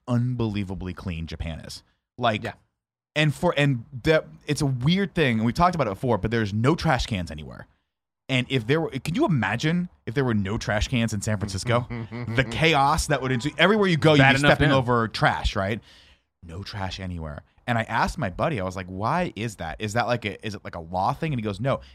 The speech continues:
Speaker 1: it's a cultural thing. People just take pride in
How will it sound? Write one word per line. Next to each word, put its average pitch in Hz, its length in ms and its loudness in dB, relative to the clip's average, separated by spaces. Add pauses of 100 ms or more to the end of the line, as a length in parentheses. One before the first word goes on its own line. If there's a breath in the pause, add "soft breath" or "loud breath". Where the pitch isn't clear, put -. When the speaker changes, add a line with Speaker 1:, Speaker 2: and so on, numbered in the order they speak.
Speaker 1:
it's - 120 -10
a 110 60 -8
cultural 117 440 -4
thing. 87 180 -8 (200)
People 170 200 -4
just 143 160 -8
take - 240 -10
pride 95 560 -4 (400)
in 104 300 -2